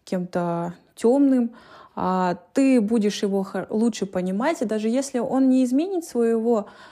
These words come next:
а, отношения, ты все равно уже изменишь отношение к нему, и тебе от этого не будет плохо и больно.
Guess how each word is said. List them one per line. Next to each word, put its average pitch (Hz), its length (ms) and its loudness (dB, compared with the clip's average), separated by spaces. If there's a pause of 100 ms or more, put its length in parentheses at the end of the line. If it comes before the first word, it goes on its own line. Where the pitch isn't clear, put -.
(180)
а, 190 360 -4 (880)
отношения, 247 720 2
ты 240 120 -6
все 262 180 -4
равно 262 260 4
уже 208 480 2
изменишь 214 500 0
отношение 220 580 -2
к 208 120 -16
нему, 247 320 2
и 285 100 4
тебе 233 480 0
от - 320 -6
этого 240 320 0
не 208 140 -2
будет 214 480 -4
плохо 226 480 0
и 202 120 2
больно. 190 540 0